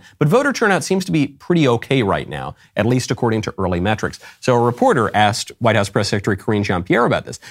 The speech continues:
said, "You know, you guys keep talking about voter suppression, but the numbers show that voter turnout is actually looking pretty good right now. What say you, Karine Jean-Pierre?"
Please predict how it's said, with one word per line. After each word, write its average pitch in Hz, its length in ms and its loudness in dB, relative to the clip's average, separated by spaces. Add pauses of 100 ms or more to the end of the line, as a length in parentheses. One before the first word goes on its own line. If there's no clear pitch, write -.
(100)
said, - 400 -2
"You 117 160 -2
know, 139 100 2
you 139 160 2
guys 185 220 2
keep - 220 -4
talking 151 380 0
about 120 200 2
voter 120 340 0
suppression, 107 680 -2 (220)
but - 140 -2
the 113 80 2
numbers 196 400 2
show 110 160 0
that 101 120 -2
voter 113 300 0
turnout 110 460 0
is 92 100 -4
actually 110 380 0
looking 95 400 -4 (200)
pretty 131 220 2
good 196 220 2
right 87 200 2
now. 71 140 -10
What 160 320 0
say 170 240 2
you, 196 240 2
Karine 87 340 -2
Jean-Pierre?" 80 640 -6